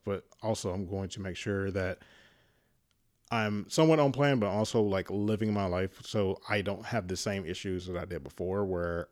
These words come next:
I was so regimented and then I got completely off of it and then I went off the rails. So I think this time is a lot different, but,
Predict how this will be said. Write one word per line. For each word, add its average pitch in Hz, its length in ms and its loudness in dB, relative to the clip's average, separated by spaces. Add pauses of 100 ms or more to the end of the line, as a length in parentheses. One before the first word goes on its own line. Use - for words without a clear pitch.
(140)
I 95 360 -4
was 90 420 -6 (220)
so - 180 2
regimented 101 560 2
and 98 180 -4
then 101 140 -2
I 90 80 -2
got 95 240 -4
completely 104 420 2
off 104 280 -2
of 104 100 0
it 101 140 0
and 98 200 -4
then 95 220 -2
I 95 100 -8
went 92 200 -4
off 95 160 -4
the - 100 -10
rails. 95 300 -6
So 92 440 -2 (1500)
I 131 100 0
think 110 320 0
this 113 280 0
time 95 240 -2
is 92 80 -6
a 92 60 -4
lot 90 200 -4
different, 92 420 -6
but, 95 260 -4